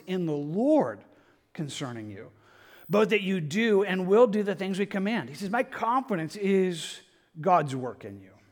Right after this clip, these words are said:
Or let's say it again in one of those really popular verses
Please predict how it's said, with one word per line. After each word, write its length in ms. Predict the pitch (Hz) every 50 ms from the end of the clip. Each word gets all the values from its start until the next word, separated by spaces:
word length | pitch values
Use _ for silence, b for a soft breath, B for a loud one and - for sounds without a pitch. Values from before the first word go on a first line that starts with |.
| _ _ _ _ _ _ _ _ _ _ _ _ _ _ _ _ _ _ _ _ _ _ _ -
Or 140 | 160 190 196
let's 200 | 220 247 233 -
say 300 | - 214 190 180 170 165
it 260 | 175 170 - b b b b b b b -
again 380 | 160 160 156 196 190 156 139
in 100 | 139 147
one 140 | 156 160 170
of 60 | 175
those 120 | 156 139 127
really 300 | 143 170 202 220 233 240
popular 480 | - - 196 185 180 - 196 175 151
verses 580 | 135 139 147 147 143 - - 120 143 175 - -